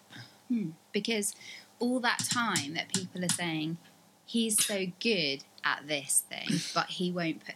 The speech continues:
Speaker 1: the effort in,"
Speaker 2: That was
Speaker 1: or
Speaker 2: all of school.
Speaker 1: Yeah, whole of your school career
Speaker 2: Mm.
Speaker 1: was,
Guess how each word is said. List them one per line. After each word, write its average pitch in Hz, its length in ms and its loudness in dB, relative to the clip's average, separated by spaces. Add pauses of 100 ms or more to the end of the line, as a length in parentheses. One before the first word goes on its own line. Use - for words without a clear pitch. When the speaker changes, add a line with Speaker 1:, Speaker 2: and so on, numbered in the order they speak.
Speaker 1:
the 156 80 -8
effort - 400 -12
in," 143 300 -18
Speaker 2:
That 127 120 4
was 117 120 0
Speaker 1:
or - 60 -6
Speaker 2:
all 113 180 4
of 98 80 2
school. 104 400 4 (100)
Speaker 1:
Yeah, 156 220 -6 (500)
whole 185 220 0
of 165 100 -14
your 165 140 -6
school 160 400 -4
career - 380 -12 (760)
Speaker 2:
Mm. 104 60 2
Speaker 1:
was, 107 220 2